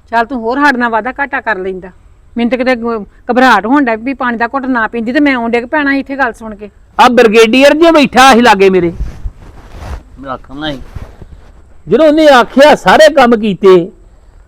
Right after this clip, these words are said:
Speaker 2: ਤੇ ਤੁਸੀਂ ਕਿਤੇ ਮੈਂ ਨਾ ਪੈਰਾਂ ਦੇ ਪਾਣੀ ਨਹੀਂ ਪੈਣ ਦੇ, ਇੰਨਾ ਠੇਕਾ ਹੀ ਨਹੀਂ ਕਿਤੇ ਵੀ। ਇੰਨਾ ਕਹਿ ਦੇ ਉਹਨੂੰ, ਇੰਨਾ ਕਹਿ ਦੇ। ਗੱਲਾਂ ਮਾਰਦੀਆਂ ਤੁਸੀਂ ਹੁਣ।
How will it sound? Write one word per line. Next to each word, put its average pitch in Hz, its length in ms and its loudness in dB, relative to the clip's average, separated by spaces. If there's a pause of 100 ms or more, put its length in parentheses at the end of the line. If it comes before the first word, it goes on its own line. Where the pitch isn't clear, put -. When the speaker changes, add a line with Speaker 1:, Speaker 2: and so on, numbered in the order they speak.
(100)
Speaker 2:
ਤੇ 240 80 4
ਤੁਸੀਂ 233 420 2
ਕਿਤੇ 247 300 6
ਮੈਂ 208 300 0
ਨਾ 220 100 2
ਪੈਰਾਂ 214 260 2
ਦੇ 226 100 4
ਪਾਣੀ 202 300 -2
ਨਹੀਂ 226 160 2
ਪੈਣ 214 240 0
ਦੇ, 202 140 4
ਇੰਨਾ 196 260 2
ਠੇਕਾ 160 300 -2
ਹੀ 220 100 4
ਨਹੀਂ 240 120 -2
ਕਿਤੇ 190 280 2
ਵੀ। 185 180 -8 (180)
ਇੰਨਾ 175 340 2
ਕਹਿ 170 200 2
ਦੇ 220 80 4
ਉਹਨੂੰ, 196 360 2
ਇੰਨਾ 156 340 -6
ਕਹਿ 156 200 -8
ਦੇ। 175 220 -8 (460)
ਗੱਲਾਂ 127 240 -2
ਮਾਰਦੀਆਂ 131 520 -4
ਤੁਸੀਂ 135 220 -10
ਹੁਣ। 127 100 -16